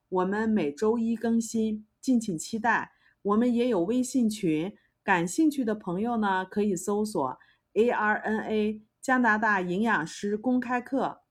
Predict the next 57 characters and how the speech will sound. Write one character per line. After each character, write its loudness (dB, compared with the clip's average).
A 2
R 4
N 0
A 0
甲 -2
状 -4
腺 -2
问 2
题 -4
讨 -8
论 0
群。 -4
我 -2
们 2
还 -2
有 0
微 0
信 -2
公 0
众 0
号 -2
“人 0
人 0
有 -2
机 -6
生 0
活”， -4
您 0
可 0
以 4
把 2
您 -4
在 0
生 -2
活 -2
中 -4
碰 -2
到 0
的 -2
关 4
于 2
食 -6
品 -6
或 -2
者 0
是 -6
营 -2
养 0
方 -2
面 -2
的 -2
疑 -4
惑 -2
告 0
诉 -6
我 -4
们 -6